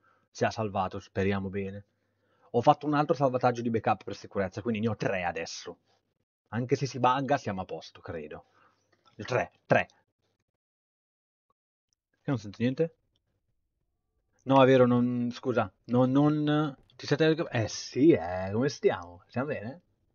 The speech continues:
Dai, anche la barba. Come hai fatto bene? Vuol dire che prima stavo bene? Probabilmente c'hai ragione. Comunque, ti voglio dire quello che ho fatto.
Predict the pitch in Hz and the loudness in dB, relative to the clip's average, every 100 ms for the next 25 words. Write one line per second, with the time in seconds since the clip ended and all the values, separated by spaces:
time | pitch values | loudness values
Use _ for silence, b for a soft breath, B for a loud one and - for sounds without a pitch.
0 | _ _ _ _ 117 135 113 101 117 104 | _ _ _ _ -2 0 -2 -4 -4 -4
1 | 156 - 85 _ _ _ - 107 - 87 | -8 -12 -18 _ _ _ -4 -4 -4 -10
2 | 85 - _ _ _ _ 110 113 - 127 | -10 -14 _ _ _ _ -2 -2 0 -2
3 | 117 123 123 90 113 120 - 98 92 82 | 0 0 0 -4 -8 -10 -8 -6 -6 -10
4 | 82 95 85 85 - _ _ _ _ _ | -16 -16 -18 -20 -20 _ _ _ _ _
5 | _ _ _ _ _ _ _ _ _ _ | _ _ _ _ _ _ _ _ _ _
6 | _ _ _ _ _ _ _ _ _ _ | _ _ _ _ _ _ _ _ _ _
7 | _ _ _ _ _ _ _ _ _ - | _ _ _ _ _ _ _ _ _ -4
8 | 156 135 123 123 135 151 165 165 190 185 | -2 -2 -2 -2 -2 0 0 0 -2 0
9 | 143 143 127 135 - 107 92 _ - 101 | -2 -2 -4 -6 -4 -4 -6 _ -8 -8